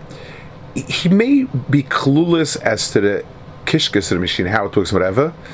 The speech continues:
but he can make many statements. He says, "I see there's a vent on this side. I see there's a light over there. So this must be for this, this must be for that." I, I can definitely, if I'm astute,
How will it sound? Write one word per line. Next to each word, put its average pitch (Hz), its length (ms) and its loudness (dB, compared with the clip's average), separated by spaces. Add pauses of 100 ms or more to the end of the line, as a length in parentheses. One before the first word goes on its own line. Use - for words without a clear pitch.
(280)
but 143 100 2
he 185 80 2
can 190 60 -4
make 214 180 0
many 196 180 2
statements. 175 580 -2 (320)
He 110 60 4
says, 120 220 2
"I 107 80 0
see - 260 0
there's 123 220 2
a 107 60 6
vent 113 380 0
on 98 80 2
this 104 140 2
side. 65 400 0 (440)
I - 80 -2
see 110 140 2
there's 95 200 0
a 107 60 4
light 104 300 2
over 90 200 0
there. 85 320 0 (320)
So - 120 -2
this 104 200 2
must 117 160 0
be 110 80 2
for 104 120 0
this, 127 460 0
this 90 160 -2
must 80 140 0
be 95 80 -6
for 107 80 -2
that." 139 260 0 (400)
I, 139 200 2
I 143 120 2
can 143 400 0 (200)
definitely, 160 680 0 (280)
if - 160 -2
I'm 104 160 2
astute, - 680 0